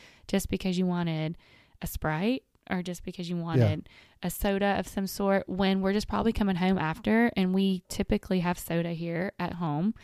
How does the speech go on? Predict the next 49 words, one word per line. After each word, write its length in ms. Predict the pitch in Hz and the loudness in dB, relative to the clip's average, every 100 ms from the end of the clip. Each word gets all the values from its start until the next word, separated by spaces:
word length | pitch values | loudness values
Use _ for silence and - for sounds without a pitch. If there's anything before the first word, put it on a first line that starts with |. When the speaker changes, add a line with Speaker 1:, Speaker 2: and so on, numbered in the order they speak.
| - 117 | -6 0
Speaker 2:
Yeah. 200 | 104 101 - | 0 0 -2
Speaker 1:
you 120 | 190 | 0
know, 340 | 175 175 190 - | 2 2 2 0
and 440 | 185 180 175 175 - _ _ - | 0 0 0 -2 -6 _ _ -2
our 140 | 185 | -2
kids 260 | - 190 - | 0 -2 -2
don't 140 | 165 | -2
drink 140 | 165 165 | -2 -4
enough 180 | 165 | -4
water 260 | 175 170 165 | -4 -4 -4
as 180 | 165 - | -4 -6
it 100 | 175 | -4
is. 240 | 170 208 - - | -2 -2 -4 -6
<laughs> 160 | - | -2
Speaker 2:
Yeah, 380 | 113 113 104 98 98 | 4 4 4 2 4
Speaker 1:
Probably 360 | 226 240 220 | 8 8 8
Speaker 2:
exactly. 20 | 208 | 6
Speaker 1:
none 180 | 180 190 | 4 4
of 80 | |
us 120 | 202 208 | 2 0
drink 220 | 196 214 | 0 0
as 80 | 196 | 0
much 120 | 196 | 0
as 80 | 208 | 0
we 120 | 196 | 2
really 260 | 190 190 208 | 4 4 2
should 260 | - 185 | 4 4
on 120 | 202 202 | 4 4
a 40 | |
regular 340 | 208 208 208 | 2 2 0
basis. 440 | 190 185 - 269 277 - | 0 -2 0 -4 -4 -2
So 260 | 202 190 - | 0 2 0
Speaker 2:
Yeah. 140 | 90 - - - - _ | -2 -2 -10 -20 -20 _
Speaker 1:
just 260 | 247 269 - | -2 -2 -2
small 240 | 269 269 | 0 0
things 220 | 285 233 190 | 2 2 0
like 140 | 185 | 0
that. 260 | 180 - - | 0 0 2
So 80 | |
we've 220 | 208 247 - | 2 2 2
tried 240 | 247 226 | 2 4
to 100 | 196 | 2
share 320 | - 202 185 | 0 -2 -2
that 320 | 165 170 170 - | -2 -4 -4 -4
little 180 | 175 165 | -4 -4
tidbit 380 | - 165 165 160 | -4 -2 0 0
of 100 | 170 | 0
information 800 | 170 180 165 165 - 175 165 - | -2 -4 -4 -4 -4 -4 -4 -4
Speaker 2:
Yeah. 260 | 95 92 | -2 -2